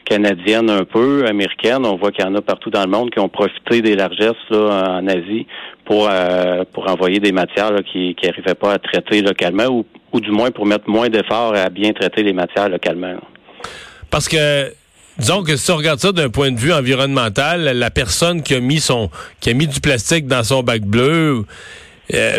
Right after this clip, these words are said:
Speaker 2: peut être un peu déçu d'apprendre que finalement, ce qu'on en a fait, là, qu'on l'a mis sur un bateau, qu'on l'a envoyé à peu près au point le plus éloigné de la planète, qu'on a fait à peu près la plus longue distance qu'on pouvait faire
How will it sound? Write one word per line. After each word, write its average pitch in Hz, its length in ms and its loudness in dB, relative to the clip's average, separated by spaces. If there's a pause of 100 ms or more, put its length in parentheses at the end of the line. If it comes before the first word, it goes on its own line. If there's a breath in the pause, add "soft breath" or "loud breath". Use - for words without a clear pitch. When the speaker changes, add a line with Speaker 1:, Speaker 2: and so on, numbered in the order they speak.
Speaker 2:
peut 175 80 2
être 185 140 2
un 165 100 0
peu 190 160 2
déçu 165 540 0
d'apprendre 147 520 -2
que 139 80 0
finalement, 131 500 0
ce - 100 -6
qu'on 135 160 0
en 139 120 2
a 131 100 2
fait, 160 200 0
là, 135 120 0
qu'on 127 160 0
l'a 127 120 0
mis 147 160 0
sur 147 140 0
un 135 80 0
bateau, 131 360 0
qu'on 143 140 0
l'a 131 180 2
envoyé 127 340 2
à - 20 2
peu 131 100 0
près 127 140 2
au 139 120 2
point 147 240 0
le 143 120 2
plus 156 320 2
éloigné 147 460 2
de 143 60 -2
la 135 120 2
planète, 131 340 0
qu'on 143 140 0
a 127 40 2
fait 160 140 0
à - 20 2
peu 135 100 -2
près 147 120 0
la 147 120 0
plus 165 180 0
longue 175 240 0
distance 156 460 -2
qu'on 147 120 0
pouvait 127 300 0
faire 165 380 0